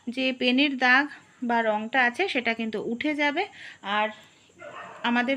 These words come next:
ব্যাগটা কোনো রকম জল দিয়ে ধোয়ার প্রয়োজনই পড়বে না। এই দেখুন আমি, উম, তুলো দিয়ে এইভাবে মুছে আপনাদের দেখাচ্ছি। ভালো লাগলে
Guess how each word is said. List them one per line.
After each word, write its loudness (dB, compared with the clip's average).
ব্যাগটা 2
কোনো 4
রকম 2
জল 2
দিয়ে 0
ধোয়ার -2
প্রয়োজনই 0
পড়বে 0
না। -4
এই -4
দেখুন -6
আমি, 0
উম, 2
তুলো 2
দিয়ে 2
এইভাবে 0
মুছে 0
আপনাদের -2
দেখাচ্ছি। -4
ভালো 6
লাগলে 2